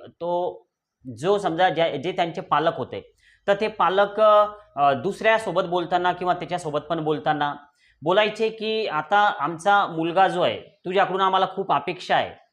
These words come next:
अ, तू आता डॉक्टर होणार आहे आणि तू आमची अपेक्षा जी आहे, तर ती पूर्ण केली पाहिजे. मागच्या वर्षी तुला कमी स्कोअर आला, तर त्यामुळं आपण ॲडमिशन घेऊ शकलो नाही आणि यावर्षी तुझा स्कोअर जो आहे, तर तो आपण गव्हर्नमेंट बीएमएस पर्यंत तरी पोचायला पाहिजे,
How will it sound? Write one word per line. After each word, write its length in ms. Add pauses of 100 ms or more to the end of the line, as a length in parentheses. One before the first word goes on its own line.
(340)
अ, 200
तू 180
आता 200
डॉक्टर 340
होणार 280
आहे 120 (320)
आणि 220
तू 300
आमची 260
अपेक्षा 460
जी 200
आहे, 100
तर 40
ती 120
पूर्ण 320
केली 260
पाहिजे. 520
मागच्या 380
वर्षी 340
तुला 340
कमी 300
स्कोअर 300
आला, 220
तर 120
त्यामुळं 380
आपण 280
ॲडमिशन 420
घेऊ 160
शकलो 280
नाही 200 (360)
आणि 200
यावर्षी 480
तुझा 280
स्कोअर 380
जो 120
आहे, 180 (280)
तर 60
तो 120
आपण 320
गव्हर्नमेंट 540
बीएमएस 500
पर्यंत 220 (120)
तरी 120
पोचायला 480
पाहिजे, 360